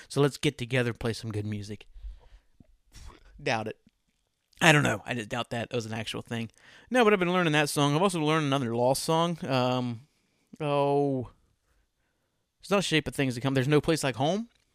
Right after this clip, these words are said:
That's a little different. It makes my fingers do weird things. But yeah, I got sad because I thought I was gonna have to give away the piano. I got it for free,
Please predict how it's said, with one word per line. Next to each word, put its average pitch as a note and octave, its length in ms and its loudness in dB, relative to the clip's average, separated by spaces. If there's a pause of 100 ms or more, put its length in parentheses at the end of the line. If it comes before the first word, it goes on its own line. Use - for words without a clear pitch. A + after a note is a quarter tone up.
That's B3 140 -2
a C#4 40 -4
little B3 120 2
different. C#3+ 420 2
It A2 80 -12
makes D3+ 180 -6
my C3 80 -6
fingers A#2+ 300 -6
do A#2 380 -2
weird B2 380 -4
things. A#2+ 360 -2 (500)
But C#4 100 -4
yeah, G3 220 -4 (1300)
I F3+ 80 -2
got F3+ 220 0
sad F#3+ 320 4
because C#3 200 -2
I C#3 40 0
thought D#3 140 0
I - 20 2
was D3+ 60 0
gonna D#3 80 2
have C#3+ 80 -2
to C3 60 -16
give C#3+ 140 2
away D3+ 200 0
the B2 80 -4
piano. B2 520 -6 (1080)
I D#3+ 60 -4
got F3 160 2
it E3 60 -2
for B2+ 120 -8
free, F#3+ 360 0